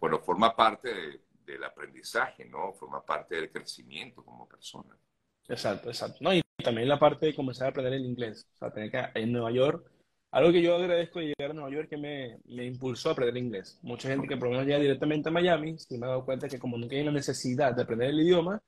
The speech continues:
Speaker 2: pues pasan los años y no lo aprende realmente.
Speaker 1: O sea, que en paralelo tenías tres trabajos y estudiabas inglés.
Speaker 2: Estudiaba pero de forma didáctica, por mi cuenta.
Speaker 1: Ok.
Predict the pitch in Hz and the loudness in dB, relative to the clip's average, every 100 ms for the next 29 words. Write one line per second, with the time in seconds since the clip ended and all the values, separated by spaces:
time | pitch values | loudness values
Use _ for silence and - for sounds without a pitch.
0 | _ _ - 113 123 - - 107 - 135 | _ _ -4 -4 -6 -16 -4 -2 0 0
1 | 131 156 190 143 123 113 170 143 110 107 | 2 2 2 0 0 -2 0 0 -2 -6
2 | 104 - _ _ - - - - 117 - | -6 -12 _ _ -20 -20 -16 2 8 8
3 | 107 104 113 107 123 170 160 113 90 85 | 8 10 10 10 10 8 6 4 4 2
4 | - - 127 156 190 151 170 208 214 208 | -2 0 6 6 6 4 4 2 -4 -12
5 | - 135 117 107 120 123 151 165 185 - | -12 -12 -8 -6 -4 -4 -8 -8 -12 -12
6 | - _ _ _ - 185 175 185 190 214 | -20 _ _ _ 0 2 4 6 6 4
7 | _ _ _ _ _ - 233 196 180 196 | _ _ _ _ _ -2 0 0 -2 -2
8 | 185 165 127 120 110 120 120 123 117 147 | 0 0 0 -8 -10 -10 -10 -6 -4 -6